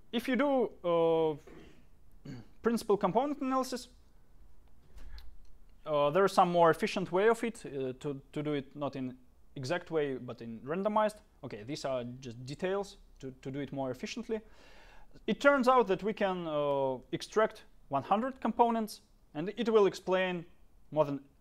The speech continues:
ninety percent of variance. So almost ninety-three percent of variance is retained if we just keep one hundred principal components. So you see, it's a, now it's a very nice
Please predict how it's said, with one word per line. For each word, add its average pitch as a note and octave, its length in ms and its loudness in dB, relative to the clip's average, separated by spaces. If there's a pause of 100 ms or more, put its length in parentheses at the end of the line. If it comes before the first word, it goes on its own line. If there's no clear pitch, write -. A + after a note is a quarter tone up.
(180)
ninety D3 320 -4
percent B2+ 300 -10
of A#2 100 -12 (120)
variance. G#2+ 440 -12
So A#2+ 140 -16
almost D3 420 -2
ninety-three D#3 600 -6
percent C3+ 380 -10
of A#2 120 -16
variance A#3+ 480 -4 (340)
is D#3+ 280 -4
retained F#3+ 580 -6
if C#3+ 200 -10
we D3+ 360 -4
just C3+ 240 -10
keep D3+ 180 -6 (460)
one E3+ 140 0
hundred D#3+ 440 -2
principal C#3+ 320 -12
components. A2+ 580 -18 (1300)
So C3+ 140 -4
you C#3 80 -2
see, A3+ 140 -2
it's F#3 220 -2
a, C3 360 -2 (360)
now D#3 220 0
it's D#3+ 220 -8
a C3 40 -10
very D3+ 240 -2
nice C#3+ 380 -4